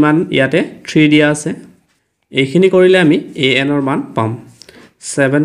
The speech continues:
প্লাছ এইট মাইনাছ ওৱান কৰিলে ছেভেন, ছেভেন ইনটু থ্ৰী। এইটো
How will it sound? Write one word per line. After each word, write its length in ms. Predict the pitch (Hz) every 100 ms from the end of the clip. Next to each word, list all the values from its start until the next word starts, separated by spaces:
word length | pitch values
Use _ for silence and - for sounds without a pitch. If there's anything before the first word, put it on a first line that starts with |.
| 151
প্লাছ 220 | 127 175 - - _ 131
এইট 100 | 139 151
মাইনাছ 260 | 151 165 165
ওৱান 140 | 147 151
কৰিলে 220 | 156 156 156
ছেভেন, 240 | 127 139 - - - _ _ _ _ _ _ _ _ _ -
ছেভেন 280 | 135 135 139
ইনটু 180 | 131 135 -
থ্ৰী। 160 | - 120 - - _ _ _ _ _ _ _ _ _
এইটো 120 | 127